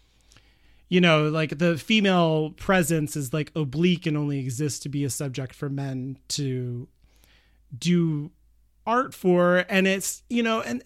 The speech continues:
but then it goes back to that whole thing that we talked about earlier in the conversation about how art, like, the function of art is to contain feelings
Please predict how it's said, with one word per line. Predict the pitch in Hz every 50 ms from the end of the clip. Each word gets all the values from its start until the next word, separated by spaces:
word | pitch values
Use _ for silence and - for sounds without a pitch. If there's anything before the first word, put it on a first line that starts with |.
| 254 226
but | 185 214 196
then | 247 247 247
it | 240 196
goes | 233 233 196 175
back | 214 208 214 -
to | - 208
that | 196 196 190
whole | 185 190 196
thing | 185 - 202 190
that | 190 190
we | 180
talked | 175 - 180 175 - 170
about | 160 156 156 160 170 _ _ _ _ _ _ _ _ _ -
earlier | 226 240 277 302 294 247 202 180 165
in | 156
the | 147 143
conversation | - - 151 151 143 143 - - 151 143 - - 165 160 151 - - - - - - -
about | 175 170 180 180 196 190
how | 165 185 185 180 180 -
art, | - 180 180 185 185 185 - - _ _ _ _ _ _ _ _ _ _ _ _ _ _ _ _ - - - - _ - 190 196
like, | 202 190 196
the | 208 185
function | - - - - 233 254 254 240 - - 214 208
of | 196 170 - -
art | 180 170 170 170 170 165 _ _ _ _ _ _ _ -
is | 196 185 - -
to | - - 202 190 175
contain | - - 196 196 170 - - - 202 208 220 220 220 208 196 180
feelings | - - 226 226 233 226 202 170 156 151 147 147 151 151 151 -